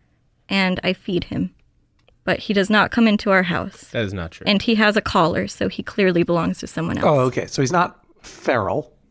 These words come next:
Speaker 3: And you feed Patches, where, out on the backyard or something?
Speaker 1: Uh, on the front porch,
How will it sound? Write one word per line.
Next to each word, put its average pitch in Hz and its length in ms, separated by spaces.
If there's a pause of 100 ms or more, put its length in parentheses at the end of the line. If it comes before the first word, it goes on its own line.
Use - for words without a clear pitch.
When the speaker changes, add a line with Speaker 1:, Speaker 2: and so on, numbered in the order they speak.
Speaker 3:
And 151 180
you 135 100
feed 190 400
Patches, 120 800
where, 127 200
out 117 140
on 120 60
the 113 60
backyard 117 560
or 151 60
something? 185 420 (800)
Speaker 1:
Uh, 214 280
on 247 120
the 262 80
front - 280
porch, - 520